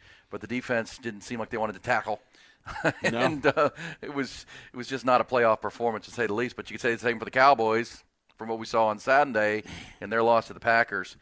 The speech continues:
Speaker 2: Baker Mayfield. Can I give you a stat about Baker Mayfield?
Speaker 1: Baker, Baker.
Speaker 2: Right.
Speaker 1: Touchdown
Speaker 2: Baker
Speaker 1: Baker.
Speaker 2: Mayfield,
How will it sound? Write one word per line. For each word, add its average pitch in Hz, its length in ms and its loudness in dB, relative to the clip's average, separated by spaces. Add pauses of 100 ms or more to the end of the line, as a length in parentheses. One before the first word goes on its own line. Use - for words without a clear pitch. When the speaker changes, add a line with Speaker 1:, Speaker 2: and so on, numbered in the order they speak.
Speaker 2:
Baker 104 260 -8
Mayfield. 117 420 -2
Can 127 120 -2
I 123 40 -4
give 127 140 -4
you 127 80 -2
a - 20 -6
stat 135 200 -2
about 127 140 0
Baker 135 220 -2
Mayfield? 139 440 2
Speaker 1:
Baker, - 60 0
Baker. 135 360 6
Speaker 2:
Right. - 80 0 (720)
Speaker 1:
Touchdown 131 460 4
Speaker 2:
Baker 139 100 6
Speaker 1:
Baker. 160 160 4
Speaker 2:
Mayfield, 127 380 2